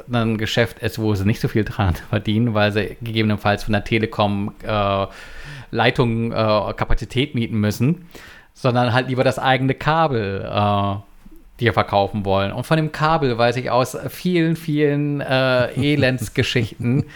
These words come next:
Speaker 1: ähm, dass, äh, so, sobald Leute zu Hause sind, äh, im Homeoffice oder weil Feierabend ist, o-, o-, und den Rechner einschalten,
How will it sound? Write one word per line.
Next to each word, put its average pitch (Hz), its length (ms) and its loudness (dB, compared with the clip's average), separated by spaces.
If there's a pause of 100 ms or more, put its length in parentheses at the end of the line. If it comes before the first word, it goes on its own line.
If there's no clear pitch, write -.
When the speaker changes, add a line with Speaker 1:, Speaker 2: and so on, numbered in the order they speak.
(340)
Speaker 1:
ähm, 123 840 0 (1000)
dass, 135 240 2
äh, - 60 -8 (580)
so, 165 240 2 (100)
sobald 156 420 2
Leute 156 260 2
zu 147 220 0
Hause 147 320 4
sind, 127 420 0
äh, 143 720 -8
im 160 300 2
Homeoffice 151 640 2
oder 139 260 2
weil 135 140 2
Feierabend 127 640 2
ist, 127 300 0
o-, - 60 -14
o-, 131 540 0
und 135 120 -2
den 120 120 2
Rechner 123 340 0
einschalten, 110 720 0